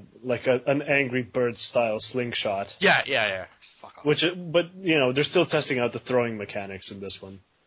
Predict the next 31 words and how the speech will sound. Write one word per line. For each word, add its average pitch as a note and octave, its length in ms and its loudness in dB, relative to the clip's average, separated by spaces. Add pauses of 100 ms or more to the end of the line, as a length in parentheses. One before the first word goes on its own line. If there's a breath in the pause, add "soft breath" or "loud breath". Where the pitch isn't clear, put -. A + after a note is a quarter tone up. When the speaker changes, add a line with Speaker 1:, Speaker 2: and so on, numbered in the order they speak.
(140)
Speaker 2:
Well, E3+ 160 4
they're E3+ 160 2
still F3+ 200 2
using D#3 320 0
the C#3+ 80 2
old C3 140 0
physics C#3+ 320 -8
engine. G#2 320 -10
It, G2 100 -20 (240)
it's - 220 -12
Speaker 1:
Of A#2 60 -18 (1080 soft breath)
course C#4+ 200 6
they D3 120 6
are. B2+ 160 8
Speaker 2:
awkward. B2 80 -6
Speaker 1:
Valve F3+ 240 6
doesn't C3 280 0
make A#2+ 220 -6
new G#2+ 180 -8
engines. G2 560 -12
Speaker 3:
We're D#3+ 180 -2
still F#3 320 -6
waiting E3 300 -2
for B2+ 140 -8
Half-Life C3 500 0
three, C#3+ 240 -2
by G2+ 140 2
the F#2+ 80 0
way. F#2+ 80 0
Speaker 2:
It's, G2+ 100 -6
uh, D3+ 60 -8